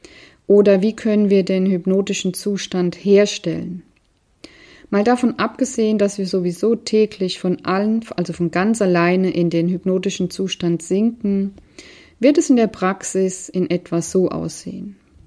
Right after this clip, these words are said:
Meine Klientin wird mit Hypnosetechniken entspannt. Damit sinkt ihre Gehirnaktivität. Durch meine Stimme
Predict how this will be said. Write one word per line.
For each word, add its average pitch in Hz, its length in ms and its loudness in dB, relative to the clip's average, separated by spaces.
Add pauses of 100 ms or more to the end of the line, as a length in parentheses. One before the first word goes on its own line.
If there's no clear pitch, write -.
(760)
Meine 180 240 4
Klientin 240 920 2 (360)
wird 294 260 2
mit 269 180 4
Hypnosetechniken 196 1160 0
entspannt. 165 840 -6 (920)
Damit 220 460 2
sinkt 214 380 0
ihre 185 240 0
Gehirnaktivität. 185 1300 -2 (1000)
Durch 180 200 -2
meine 175 220 4
Stimme 254 680 4